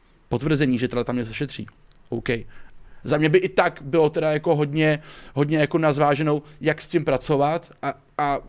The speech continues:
vždycky to můžeš napsat nějak a, a jinak. Jo? Ale měl bys něco v ruce. Tady nemáš vůbec nic a jdeš normálně jako spáchat rituální sebevraždu tady tím. To, co ten frajer jako udělal, tak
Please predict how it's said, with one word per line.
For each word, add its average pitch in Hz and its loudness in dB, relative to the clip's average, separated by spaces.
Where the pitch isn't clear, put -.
vždycky 139 -4
to 139 0
můžeš 127 0
napsat 143 -2
nějak 123 -4
a, 123 -6
a - -6
jinak. 113 -4
Jo? 120 -6
Ale 156 6
měl 151 2
bys 143 0
něco 139 -2
v - 0
ruce. 123 -4
Tady 123 -4
nemáš 110 -8
vůbec 107 -4
nic - -12
a 120 -4
jdeš 113 -4
normálně 113 -2
jako 110 -8
spáchat - -8
rituální 113 -8
sebevraždu 117 -6
tady 101 -10
tím. 104 -12
To, 120 -4
co 135 0
ten 127 0
frajer 127 0
jako 123 0
udělal, 117 2
tak 139 0